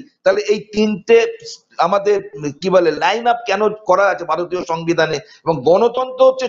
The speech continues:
চতুর্থ স্তম্ভ বলি, সেই গণতন্ত্র চতুর্থ স্তম্ভটা কিন্তু parallelly এই তিনজনের সঙ্গে চলবে, একই জায়গায় চলতে পারে না,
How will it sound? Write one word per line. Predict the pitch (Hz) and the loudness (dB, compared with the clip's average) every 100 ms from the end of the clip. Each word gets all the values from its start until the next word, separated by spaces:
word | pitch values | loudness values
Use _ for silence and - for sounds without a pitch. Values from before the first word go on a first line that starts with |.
| - | 0
চতুর্থ | 214 226 - | 0 0 -4
স্তম্ভ | 208 185 175 175 151 | -2 0 0 0 0
বলি, | 127 110 - _ - | -4 -8 -16 _ -2
সেই | 180 190 | 0 2
গণতন্ত্র | 151 190 240 247 262 262 262 254 | 2 2 2 2 0 2 0 2
চতুর্থ | 240 254 - | 2 0 0
স্তম্ভটা | 240 214 214 220 208 160 - - - | 0 0 0 2 2 2 0 -6 -8
কিন্তু | - 220 208 185 - | 0 0 2 -2 2
parallelly | 170 185 220 240 247 254 | 2 4 4 4 0 -4
এই | 240 247 | -8 -8
তিনজনের | 226 220 226 233 - | -6 0 2 2 0
সঙ্গে | 214 214 214 | 0 2 4
চলবে, | 214 175 143 - _ 160 - 165 180 | 2 2 -4 -6 _ -14 -4 0 0
একই | 196 220 208 | -2 0 2
জায়গায় | 202 202 196 185 | 4 2 -2 -4
চলতে | 175 180 | -6 -4
পারে | 175 170 | -2 0
না, | 170 | 0